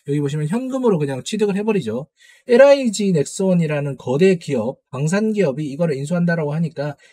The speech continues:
이제 어느 정도 이해는 되는데 케이알 엠이라는 중소기업, 갑자기 사면 변경을 한 그런 반도체 회사가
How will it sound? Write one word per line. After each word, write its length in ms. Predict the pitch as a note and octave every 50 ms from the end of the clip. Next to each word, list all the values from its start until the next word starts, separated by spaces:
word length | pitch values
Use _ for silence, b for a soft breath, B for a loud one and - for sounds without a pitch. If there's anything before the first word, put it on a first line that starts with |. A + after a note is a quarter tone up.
| b
이제 160 | b F#3 F3+ G#3
어느 180 | E3 D3 E3
정도 360 | E3+ F3 D#3+ D3+ C#3+ C#3 D3
이해는 340 | C3+ D3+ D#3+ F3+ F3+ E3+ C#3
되는데 480 | A#2+ A2 F#2+ G2 A2 A#2+ C#3+ C#3 A2+ -
케이알 560 | - - C#4+ C#4+ C#4+ C#4+ C#4 C4 B3+ A#3+ A#3
엠이라는 540 | A3 G3+ F#3 F3+ E3+ D#3+ D3+ C#3+ C#3+ C#3+ C#3
중소기업, 580 | - - F3 G3+ G#3+ B3 A3+ G#3+ F#3 C#3 A#2+ - - _
갑자기 280 | - F3 - - G3+
사면 320 | F#3 - A#3 C4+ C4 B3+ A#3
변경을 440 | G#3 F3 E3+ E3 D#3+ D3+ C3+ A#2+ C#3+
한 360 | C#3+ B2 A#2 B2+ D3 C#3+ -
그런 260 | - C3 C3+ C3+ B2
반도체 440 | - C3+ D3+ E3+ A3+ A#3 - A#3+ G3+
회사가 600 | F#3+ F#3+ F3+ G3 F#3+ D#3 C3+ A#2 A#2 C3 D#3+ F#3